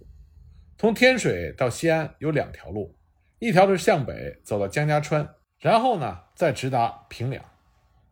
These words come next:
这是从西安到兰州的大道。还有一条呢，则是由古关、陇县到凤翔，当时由天水直达宝鸡的路是没有的。陕西当时鸦片烟泛滥得非常厉害，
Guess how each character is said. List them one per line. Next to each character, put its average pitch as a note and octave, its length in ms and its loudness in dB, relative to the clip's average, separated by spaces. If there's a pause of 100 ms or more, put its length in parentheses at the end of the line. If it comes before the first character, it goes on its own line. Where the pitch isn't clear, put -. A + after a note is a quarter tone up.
(280)
这 C4+ 160 6
是 F#3 60 6
从 E3 240 0
西 G#3 200 -2
安 G3+ 220 2
到 D#3 140 2
兰 A2+ 180 -2
州 D3+ 140 0
的 C#3+ 80 -4
大 - 140 -4
道。 - 260 -18 (720)
还 A#3 120 8
有 C4+ 80 6
一 A#3 80 0
条 A#2+ 220 -2
呢， A#2+ 240 -6 (160)
则 F3 180 0
是 D#3 120 0
由 C3+ 180 2 (180)
古 F#2+ 220 -8
关、 C#3 260 2 (280)
陇 G2+ 220 -8
县 D3 300 -2 (320)
到 F3 140 6
凤 E3+ 200 0
翔， - 160 -12 (720)
当 A#3 180 6
时 D3+ 380 2
由 D3+ 140 -2
天 G#3 260 0
水 F#2 280 -8
直 - 120 -10
达 D#3 120 4
宝 - 200 -2
鸡 - 140 -8
的 D3+ 80 0
路 D#3 240 -6
是 - 160 -12
没 G#2+ 140 -6
有 - 160 -4
的。 - 80 -20 (960)
陕 A3 220 4
西 C4 140 0
当 C#4 180 2
时 C#3+ 560 -2
鸦 G#3+ 160 6
片 F#3+ 220 -2
烟 E3 300 -2
泛 A#3 240 2
滥 C#3+ 120 -2
得 G#2+ 60 -8
非 - 160 -8
常 C3+ 180 -6
厉 C#3 140 -6
害， - 220 -20